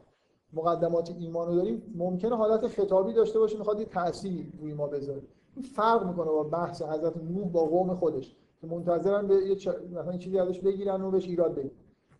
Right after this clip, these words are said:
نوح داره به قوم خودش میگه که «آیا شما این هفت آسمان رو نمی‌بینید که خداوند اینجوری خلق کرده؟» قطعاً جوابش از نظر قوم نوح جزو بدیهیات دیگه. و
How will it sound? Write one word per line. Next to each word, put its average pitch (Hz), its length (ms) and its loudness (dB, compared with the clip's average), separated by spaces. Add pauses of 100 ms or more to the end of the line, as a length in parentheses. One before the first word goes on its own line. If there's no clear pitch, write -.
(120)
نوح 226 260 -2
داره 220 200 10
به 214 100 6
قوم 208 320 2
خودش 196 320 0
میگه 196 200 -4
که 220 180 2
«آیا 202 240 4
شما 185 300 -2
این 180 120 -4
هفت 175 240 -2
آسمان 175 300 -2
رو 175 60 -4
نمی‌بینید 170 640 -4 (1000)
که 147 100 -16
خداوند 151 460 0
اینجوری 147 240 -6
خلق 147 380 -4
کرده؟» 139 420 -4 (680)
قطعاً 190 360 -2
جوابش 196 460 4
از 165 160 2
نظر 160 140 0
قوم 160 260 0
نوح 180 220 -4 (140)
جزو 170 200 -2
بدیهیات 151 560 0
دیگه. 117 240 -12 (340)
و 185 80 -2